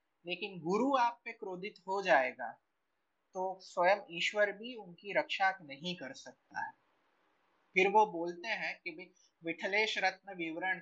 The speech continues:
और सर्वोत्तम नाम की पुस्तक है जिसमें ऐसा लिखा गया है कि महाराज का दूसरा नाम श्री सह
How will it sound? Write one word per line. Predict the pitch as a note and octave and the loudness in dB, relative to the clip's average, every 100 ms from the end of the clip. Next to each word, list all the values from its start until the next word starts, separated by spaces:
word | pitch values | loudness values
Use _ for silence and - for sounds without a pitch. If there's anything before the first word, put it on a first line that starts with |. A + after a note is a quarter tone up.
| - | -2
और | D#3+ D#3+ | -4 -2
सर्वोत्तम | - D3+ D#3+ F3 F#3+ F#3+ | -4 -6 -6 -10 -10 -8
नाम | F3+ F3 F3 | -6 -6 -6
की | F3 | -14
पुस्तक | F3 D#3 - - - | -12 -12 -4 -4 -2
है | C#3 D#3+ - _ _ _ - | -4 -4 -6 _ _ _ -2
जिसमें | E3+ - F3+ | -2 0 4
ऐसा | F#3+ F3 - F#3 | 8 8 6 2
लिखा | D3 - G3+ F#3+ | 2 0 0 2
गया | F3+ E3 | 2 2
है | E3 E3 | 2 0
कि | - E3+ | -10 -16
महाराज | D3 D3+ D#3+ F3 | -8 -2 -2 -2
का | - F3+ | -8 -14
दूसरा | D#3 D#3 - E3 | -10 -12 -10 -10
नाम | E3+ E3+ | -8 -8
श्री | E3+ - E3 F3 | -10 -14 -14 -12
सह | - E3 G3 | -8 -4 -2